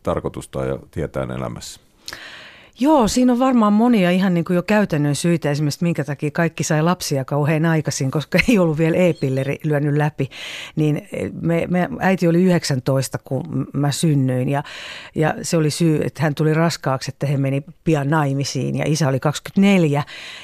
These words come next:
Speaker 2: ja isä oli niin kuin sit kaksikymmentäkuusi, kun teki Lapualaisooppera, joka oli siis niin kuin semmoinen merkittävä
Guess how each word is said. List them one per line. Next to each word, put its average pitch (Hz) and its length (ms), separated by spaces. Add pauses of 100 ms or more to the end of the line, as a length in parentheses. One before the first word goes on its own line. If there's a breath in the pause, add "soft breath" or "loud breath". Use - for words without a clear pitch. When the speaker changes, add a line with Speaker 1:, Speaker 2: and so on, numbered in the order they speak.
Speaker 2:
ja 156 60
isä 160 260
oli 156 140
niin 151 180
kuin 147 120
sit - 160
kaksikymmentäkuusi, 175 800
kun 156 380
teki 160 300
Lapualaisooppera, 143 1000
joka 143 300
oli 143 200
siis 147 280
niin 143 160
kuin 143 100
semmoinen 147 240
merkittävä 139 600